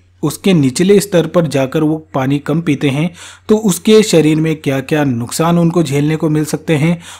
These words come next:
उसी के संदर्भ में ये जानकारी हम प्रस्तुत कर रहे हैं। तो चलिए दोस्तों, जानते हैं कम पानी पीने के नुकसान क्या-क्या होते हैं। दोस्तों, सबसे पहली प्रॉब्लम आपको देखनी पड़ेगी, वो है कब्ज़ की। जी हाँ,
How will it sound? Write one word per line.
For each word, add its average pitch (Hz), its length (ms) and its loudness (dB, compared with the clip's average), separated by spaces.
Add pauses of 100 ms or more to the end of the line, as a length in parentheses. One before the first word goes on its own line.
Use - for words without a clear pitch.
(120)
उसी 175 240 2
के 196 120 4
संदर्भ 151 460 0
में 147 220 0
ये 147 180 0
जानकारी 139 500 -2
हम 139 140 -2
प्रस्तुत 151 400 -6
कर 165 140 0
रहे 160 180 2
हैं। 175 280 -2 (480)
तो - 60 -10
चलिए 170 280 4
दोस्तों, 190 300 4
जानते 147 360 0
हैं 196 160 2
कम 190 260 4
पानी 160 360 2
पीने 139 320 -2
के 170 160 0
नुकसान 156 540 -2
क्या-क्या 156 380 -2
होते 123 360 -8
हैं। 104 260 -12 (800)
दोस्तों, 185 400 4 (600)
सबसे 160 320 2
पहली 156 380 2
प्रॉब्लम 190 440 2
आपको 175 300 -2
देखनी 147 320 -2
पड़ेगी, 156 400 0
वो 143 220 -2
है 175 260 -2
कब्ज़ 127 280 -2
की। 113 360 -10
जी 175 160 2
हाँ, 131 300 -4